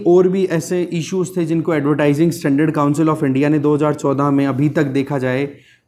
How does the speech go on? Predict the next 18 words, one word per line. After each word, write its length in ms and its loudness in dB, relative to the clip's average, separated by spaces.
तो 140 2
बहुत 440 -2
ज़्यादा 220 2
इश्यूज 360 -2
का 100 -4
सामना 320 0
किया, 180 -4
तो 80 -4
गाइडलाइन 480 0
इशू 260 2
कर 120 -2
दी। 320 -8
तो 60 -10
उसी 300 2
गाइडलाइन 420 2
के 120 0
बेसिस 400 -4
में 220 -2